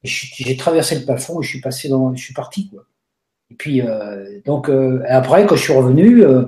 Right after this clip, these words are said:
donc, euh, quand je suis arrivé vers le plafond qui était assez haut, j'ai vu plein de détails, plein de trucs du plafond que je voyais pas d'en bas. Et quand je suis revenu dans mon corps, moi, j'y connaissais rien de tout ça à l'époque, hein. Je, j'étais là, je disais, tiens, qu'est-ce qui s'est passé ? Donc, euh,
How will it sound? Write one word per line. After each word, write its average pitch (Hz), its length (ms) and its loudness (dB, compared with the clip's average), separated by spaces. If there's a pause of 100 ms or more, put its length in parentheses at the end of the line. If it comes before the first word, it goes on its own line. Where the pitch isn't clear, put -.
(460)
donc, 151 220 0
euh, 156 100 6
quand 185 120 2
je 185 60 2
suis 202 120 2
arrivé 190 200 6
vers 185 140 6
le 139 80 -2
plafond 190 340 0
qui 240 80 0
était - 160 -2
assez 156 300 -2
haut, 226 180 0
j'ai 151 120 -6
vu 190 180 -6
plein 208 160 -2
de 196 60 0
détails, 208 480 -2
plein 165 140 -10
de - 60 -14
trucs 196 200 -10
du 143 100 -12
plafond 139 340 -6
que 185 100 -6
je 135 60 -4
voyais 135 220 2
pas 156 120 -2
d'en 127 120 -2
bas. 185 260 -4 (540)
Et 131 60 -10
quand 190 140 0
je 185 80 0
suis 190 100 2
revenu 175 220 2
dans 156 120 0
mon 143 140 -2
corps, 226 220 0
moi, 160 100 -2
j'y 143 120 -6
connaissais 156 380 -4
rien 190 160 0
de 196 60 0
tout 202 160 -6
ça 254 160 -8
à 196 40 -6
l'époque, 135 380 -8
hein. 135 160 -10
Je, - 960 -20
j'étais 127 180 -14
là, 165 160 -6
je 139 60 -6
disais, 123 180 -12
tiens, 139 160 -10
qu'est-ce 127 180 -16
qui 123 100 -18
s'est 123 180 -12
passé ? 165 380 -4
Donc, 131 220 -8
euh, 117 60 -14